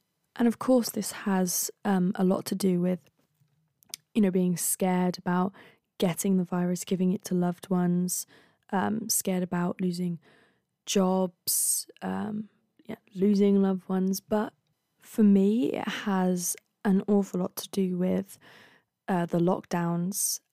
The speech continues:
um, not being able to see friends, go and do just normal everyday things, like, the stuff that I miss the most. Like, I don't really miss the concerts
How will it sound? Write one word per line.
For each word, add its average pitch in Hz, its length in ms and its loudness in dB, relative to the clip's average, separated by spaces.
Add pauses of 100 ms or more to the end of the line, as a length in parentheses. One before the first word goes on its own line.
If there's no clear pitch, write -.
(120)
um, 180 360 0
not 180 160 0
being 175 240 2
able 170 180 -2
to 165 360 -4
see - 220 -6
friends, 190 680 0
go 175 120 -6
and 170 200 -2
do 170 340 -2 (520)
just - 280 -6 (160)
normal 202 600 4
everyday 185 420 -2
things, 208 380 0
like, 180 160 -8 (640)
the 208 100 -6
stuff - 460 0
that - 100 -4
I 226 140 4
miss 190 720 2
the 190 80 -2
most. - 640 -2 (800)
Like, 233 100 -10
I 233 80 -2
don't 254 400 0
really 220 300 4
miss 190 540 0 (380)
the 175 580 -4 (1160)
concerts 180 1300 -2